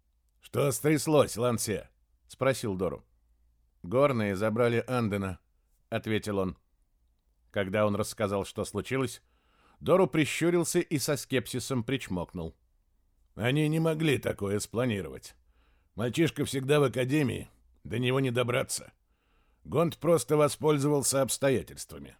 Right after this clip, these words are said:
Но если бы они хотели оскорбить или причинить ущерб, то не стали бы звонить тебе и предупреждать. Вероятно, они вполне искренне хотят, чтобы ты придержал Хило».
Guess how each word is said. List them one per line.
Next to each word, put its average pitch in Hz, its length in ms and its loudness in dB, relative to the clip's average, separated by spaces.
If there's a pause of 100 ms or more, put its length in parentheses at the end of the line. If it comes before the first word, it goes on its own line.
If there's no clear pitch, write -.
(680)
Но 98 140 -4
если 135 320 0
бы 135 120 2
они 139 200 2
хотели 131 320 0
оскорбить 120 560 0
или 123 120 0
причинить 117 480 -4
ущерб, 127 480 -2 (600)
то 110 100 -4
не 147 120 0
стали 180 280 2
бы 160 120 2
звонить 139 380 0
тебе 120 300 0
и 101 40 0
предупреждать. 117 760 -4 (800)
Вероятно, 120 600 0
они 104 260 -2
вполне 120 440 0
искренне 113 600 -2
хотят, - 480 -6
чтобы 127 320 0
ты 147 160 -2
придержал 131 640 0
Хило». 156 500 2